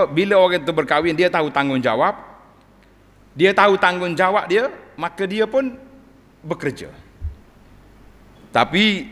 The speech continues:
ada juga yang sebaliknya. Dia sengaja pergi cari dia pergi tackle wanita yang sudah ada kerja besar-besar.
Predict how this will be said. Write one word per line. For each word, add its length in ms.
ada 160
juga 320
yang 80
sebaliknya. 480
Dia 320
sengaja 400
pergi 240
cari 280
dia 160
pergi 160
tackle 560
wanita 480
yang 160
sudah 240
ada 160
kerja 320
besar-besar. 480